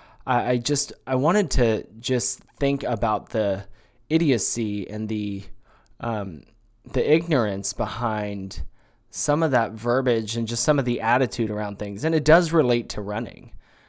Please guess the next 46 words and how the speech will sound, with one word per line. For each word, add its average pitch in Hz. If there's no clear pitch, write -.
Uh, 101
you 123
know, 113
it, 131
it, 139
re-, 139
it 135
relates 139
to -
any 139
grief, 117
any 127
loss 120
that 104
we 107
have. 110
And 110
we 147
have, 139
we 131
do 147
have 113
that 90
in 90
running. 76
And 101
I, 117
I 143
don't 170
know 143
how 135
well 123
to -
tie 131
it 123
to 120
running. 76
I, 80
I 110
don't 117
have 123
many 117
examples 104
except 104
for 120
covid. 127